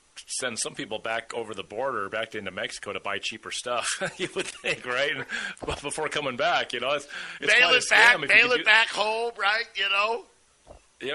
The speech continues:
Speaker 1: maybe you can collect a few of these things every couple of days. This is, this is a new job, I guess, right? This is a wa-, this is a new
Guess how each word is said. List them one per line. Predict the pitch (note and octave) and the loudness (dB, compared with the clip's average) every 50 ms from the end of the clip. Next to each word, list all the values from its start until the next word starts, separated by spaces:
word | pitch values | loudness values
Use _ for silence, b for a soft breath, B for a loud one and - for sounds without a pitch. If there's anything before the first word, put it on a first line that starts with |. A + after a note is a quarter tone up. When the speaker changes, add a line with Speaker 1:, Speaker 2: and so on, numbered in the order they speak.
| D#3+ C#3+ B2+ | -4 -4 -4
Speaker 1:
maybe | B2+ C3+ C#3+ C#3+ | -4 -4 -4 -4
you | D#3 D3+ | -8 -8
can | - D3 C3 | -8 -10 -10
collect | - - C#3 D3 D3+ D3 | -6 -4 -4 -4 -4 -6
a | C3 - | -10 -10
few | - B2+ C#3+ E3+ | -8 -8 -8 -8
of | F#3 F3 | -6 -6
these | C3 A#2 - - | -6 -6 -6 -8
things | A2+ G#2+ G#2 G2+ | -8 -8 -8 -8
every | A2+ A2 A#2 | -8 -8 -8
couple | - - C3 B2+ A2 | -8 -8 -8 -8 -8
of | A2 | -8
days. | G#2 G2+ A2+ C3 C#3+ C3 | -6 -4 -4 -4 -6 -8
This | C3+ C3+ - | -8 -10 -10
is, | D#3 C3 - - - | -8 -10 -10 -10 -10
this | - A2+ - | -10 -10 -12
is | - D#3 C3+ | -12 -12 -12
a | C#3 | -12
new | B2 A#2+ A2+ A2+ | -10 -10 -10 -10
job, | G2 G#2 A2 A2+ D3 - - - | -8 -6 -4 -4 -4 -4 -4 -6
I | G#2 G2 | -6 -8
guess, | F#2+ F#2 F#2+ F2+ F2 - - | -6 -6 -6 -6 -6 -8 -6
right? | G2 G2+ A#2 C3+ D#3+ | -6 -4 -4 -4 -6
This | - - B2+ B2+ D3+ | -8 -10 -12 -12 -10
is | C#3+ | -10
a | C#3 | -8
wa-, | B2 B2 B2 | -6 -6 -6
this | B2+ C3 | -6 -8
is | C#3 C#3 | -8 -8
a | |
new | B2+ B2 A#2+ | -8 -8 -8